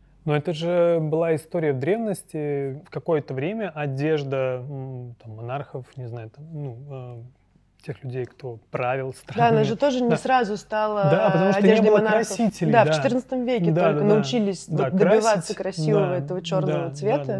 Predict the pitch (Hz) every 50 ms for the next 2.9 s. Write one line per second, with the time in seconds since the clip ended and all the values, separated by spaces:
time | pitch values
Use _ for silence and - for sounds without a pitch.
0 | 139 135 131 139 143 147 139 127 - - - 202 180 175 175 180 190 170 190 180
1 | 202 233 240 - - 185 175 190 180 185 180 196 214 185 156 - - 147 139 135
2 | 143 147 147 147 139 151 156 151 156 156 151 151 151 147 147 147 143